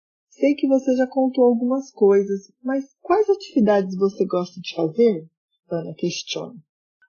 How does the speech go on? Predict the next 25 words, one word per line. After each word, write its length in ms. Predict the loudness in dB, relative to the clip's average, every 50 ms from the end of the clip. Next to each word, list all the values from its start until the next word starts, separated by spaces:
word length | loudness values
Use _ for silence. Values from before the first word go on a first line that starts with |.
| _ -4
"Jogo 300 | 0 0 2 2 0 0
beach 360 | 0 2 0 0 0 -4 -6
tênis 500 | -2 -2 -2 0 0 -2 -2 -2 -4 _ _ -6
e 60 | -6 -4
toco 320 | 0 -2 -2 -2 -4 -12 _ _ -2
tamborim 680 | -2 0 2 4 4 4 4 2 0 -6 -8 -10 _ -6
em 200 | -2 -2 -2 0
blocos 480 | 0 0 0 -2 -2 -4 -6 -6 -4
no 80 | -4 -4
Carnaval 500 | -4 -4 -6 -4 -4 -2 0 2 2 2
do 80 | 2 0
Rio. 260 | 0 -2 -4 -6 -8 _ _ _ _ _ _ _ _ _ _ _ _ _ _ _ _ _
Sou 220 | -2 0 2 2
espiritualista, 1040 | 2 0 -2 -2 -2 0 0 -2 -2 -2 0 0 2 0 0 -2 -8 -12 _ _ -20 _ _ _ _ _ _ -6
voluntária 560 | -2 -2 -2 -2 -4 -6 -4 -2 -2 0 0
na 120 | 0 0 -2
Escola 360 | -4 -4 -4 -2 -2 0 -2
de 140 | -2 -6 -6
Filosofia 800 | -4 -2 -2 0 -2 -4 -8 -8 -8 -6 -4 -2 -2 -2 -4 -6
na 140 | -10 -6 -6
área 240 | -4 -4 -4 -4 -6
de 80 | -8 -10
saúde 640 | -8 -4 -2 -2 0 0 0 0 -2 -4 -8 -6 -4
e 120 | -2 0
bem-estar. 580 | 0 0 0 -2 -4 -6 -8 -12 -12 -12 -12